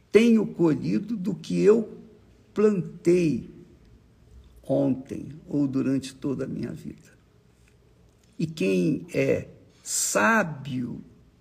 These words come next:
quem é sábio, sabe disso.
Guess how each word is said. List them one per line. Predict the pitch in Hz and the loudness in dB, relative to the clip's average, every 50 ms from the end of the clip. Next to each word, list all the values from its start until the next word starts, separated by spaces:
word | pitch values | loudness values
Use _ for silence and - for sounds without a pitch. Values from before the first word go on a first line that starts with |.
| _ - - - - - - _ - - | _ -20 -20 -20 -20 -20 -20 _ -18 -8
quem | - 226 226 220 202 165 | -2 0 2 2 4 2
é | 139 | 0
sábio, | - - - - - - 190 196 208 202 185 165 151 - - - - - - - - - _ _ _ _ | 0 -2 -4 -4 -2 -2 -2 0 0 -2 -2 -4 -6 -8 -8 -8 -8 -10 -12 -16 -20 -20 _ _ _ _
sabe | - - - - - - - - 220 220 226 233 233 220 208 170 131 127 123 127 | -14 -10 -8 -6 -6 -4 -2 2 2 4 4 4 4 2 2 0 -2 -4 -4 -4
disso. | 120 113 113 - - - - - - - - - - - | -4 -4 -4 -8 -12 -12 -12 -12 -14 -14 -18 -18 -18 -20